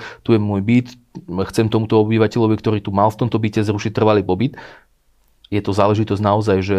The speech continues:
na pár minút a naozaj deje sa to na každý deň. A toto si zrazu ako keby tí ľudia začali uvedomovať. Lebo videli, že mohli by stratiť nejaký majetok z pohľadu toho, že, že zrazu by nemuseli, nemo-,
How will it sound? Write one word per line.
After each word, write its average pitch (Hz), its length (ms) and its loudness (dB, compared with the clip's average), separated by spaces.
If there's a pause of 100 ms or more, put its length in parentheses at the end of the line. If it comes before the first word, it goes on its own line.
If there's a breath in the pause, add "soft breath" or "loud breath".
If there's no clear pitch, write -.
(140)
na 98 100 0
pár 101 220 0
minút 107 400 -2 (320 loud breath)
a - 80 -2
naozaj 101 320 0
deje 101 160 4
sa 101 160 -2
to - 80 -4
na 101 80 -2
každý 101 320 -2
deň. - 480 -2 (580 soft breath)
A 95 160 0
toto 131 160 2
si 165 160 0
zrazu 143 240 2
ako 151 80 -6
keby 139 160 0
tí 135 160 -2
ľudia 127 160 2
začali 123 320 0
uvedomovať. 92 480 -4 (240 loud breath)
Lebo 110 240 -2
videli, 147 320 6
že 117 400 4
mohli 120 320 2
by 151 80 4
stratiť 101 320 -2
nejaký 120 240 -2
majetok 98 320 0
z - 80 -12
pohľadu 110 320 2
toho, 90 240 -2
že, 107 100 0 (380 loud breath)
že 92 560 0
zrazu 101 320 -2
by 107 80 -2
nemuseli, 113 320 -4
nemo-, 113 320 -2